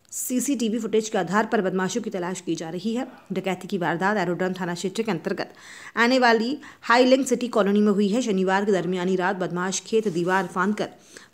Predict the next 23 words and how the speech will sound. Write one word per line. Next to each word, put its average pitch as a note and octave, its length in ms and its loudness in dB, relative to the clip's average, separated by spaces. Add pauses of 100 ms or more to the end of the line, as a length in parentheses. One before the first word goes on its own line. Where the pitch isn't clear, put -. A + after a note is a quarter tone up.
कॉलोनी A#3+ 300 4
में A#3+ 120 2
घुस G#3 240 -4
गए। B3+ 140 0 (100)
सबसे A#3+ 260 0
पहले C#4+ 160 4
बदमाशों B3 420 2
ने C4+ 80 2
राकेश A#3 480 2 (100)
जैन A#3 320 2
के B3 120 0
सूने A3+ 240 2
मकान G#3 300 2
पर G#3+ 100 -2
धावा F3+ 260 0
बोला। A3 360 4
घर F#3+ 220 -2
के G3 140 -4
मुख्य G3 240 -2
दरवाजे E3+ 380 0
का A3 100 0
ताला F3+ 220 0
तोड़कर G#3 400 2